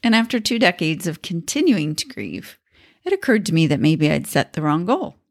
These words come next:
Instead of trying to feel better by filling those painful voids, I've learned that building a life around them is a much more attainable target. Speaking openly about my grief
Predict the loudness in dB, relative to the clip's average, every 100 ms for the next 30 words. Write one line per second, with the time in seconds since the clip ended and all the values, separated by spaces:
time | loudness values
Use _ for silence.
0 | _ _ _ _ _ _ -20 -20 _ -4
1 | 0 2 0 2 2 2 0 0 0 0
2 | 2 2 2 -2 -6 -10 _ -4 -2 -2
3 | -2 0 2 2 2 -2 -4 0 0 2
4 | 2 2 0 -4 -2 -2 -2 -6 -10 -12
5 | _ _ _ _ _ _ 2 2 4 2
6 | 2 0 -4 -12 _ -2 -2 0 0 4
7 | 4 4 2 0 0 2 2 4 2 2
8 | -2 _ _ _ _ -4 0 2 4 2
9 | 2 0 0 0 0 0 -4 -4 -4 -6
10 | -8 _ _ _ _ _ _ _ _ _
11 | _ _ _ _ _ -6 0 2 4 2
12 | 2 0 0 0 0 -4 -6 _ _ -2
13 | 0 0 0 -2 -2 -4 -6 -8 -18